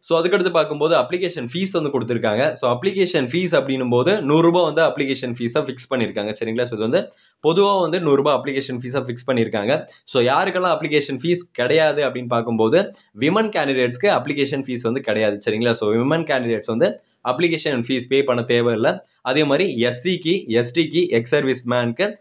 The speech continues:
அப்ளிகேஷன் ஃபீஸ் வந்து கிடையாது. சரிங்களா? So, இவங்களை தவிர்த்து மத்த எல்லாருக்குமே பார்த்தீங்க அப்படின்னா, நூறு ரூபாய் வந்து அப்ளிகேஷன் ஃபீஸா ஃபிக்ஸ் பண்ணிருக்காங்க.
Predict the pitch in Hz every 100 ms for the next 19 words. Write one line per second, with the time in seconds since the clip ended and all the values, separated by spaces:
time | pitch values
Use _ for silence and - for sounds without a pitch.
0 | _ - 127 165 170 156 139 120 147 135
1 | 113 131 135 107 104 101 104 107 110 113
2 | - _ _ - 139 156 185 190 165 147
3 | 151 170 165 170 233 - 127 135 160 151
4 | 143 131 143 143 127 120 113 120 180 170
5 | 139 135 147 131 151 123 139 120 120 120
6 | 117 131 123 127 139 - 131 113 107 104
7 | 107